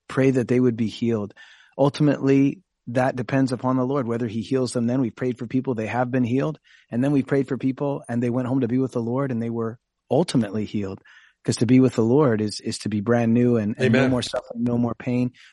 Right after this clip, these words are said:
Speaker 1: But we should pray in faith. I, I wanna, Mike, I wanna have the faith to believe, God, you can do it. If you want to, you can. And our, our prayers are submitted to the will of God because he knows what's best. But I'm gonna pray if somebody asks,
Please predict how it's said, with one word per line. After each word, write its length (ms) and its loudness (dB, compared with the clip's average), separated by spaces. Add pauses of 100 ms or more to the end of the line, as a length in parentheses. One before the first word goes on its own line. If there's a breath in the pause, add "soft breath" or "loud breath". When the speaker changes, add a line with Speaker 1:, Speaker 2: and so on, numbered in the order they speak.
Speaker 1:
But 80 -2
we 100 0
should 300 -4
pray 200 0
in 120 0
faith. 260 -2
I, 160 -6
I 80 -6
wanna, 220 0
Mike, 260 0
I 40 0
wanna 240 0
have 180 -4
the 80 -6
faith 500 -2 (420 soft breath)
to 120 2
believe, 580 2 (160)
God, 260 -2
you 140 2
can 320 0
do 160 -2
it. 160 -8
If 160 -6
you 120 4
want 240 2
to, 260 0 (260 loud breath)
you 160 2
can. 300 -2
And 100 0
our, 220 0
our 100 -2
prayers 340 -4
are 60 0
submitted 680 -4 (340)
to 120 -2
the 80 0
will 200 2
of 140 -2
God 200 -2
because 300 -6
he 220 -2
knows 580 -2
what's 240 -2
best. 320 0
But 80 -2
I'm 120 2
gonna 140 2
pray 340 -2
if 120 -12
somebody 300 -2
asks, 340 -6